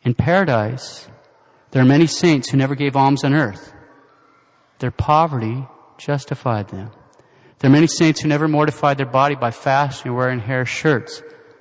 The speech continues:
Their bodily infirmities excused them.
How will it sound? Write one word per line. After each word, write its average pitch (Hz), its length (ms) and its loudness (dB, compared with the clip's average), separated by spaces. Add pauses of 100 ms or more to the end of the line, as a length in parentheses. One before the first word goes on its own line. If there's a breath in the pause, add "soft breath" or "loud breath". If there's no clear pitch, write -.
(120 loud breath)
Their 117 140 -4
bodily 123 540 0
infirmities 123 840 -4
excused 127 680 -6
them. 101 240 -10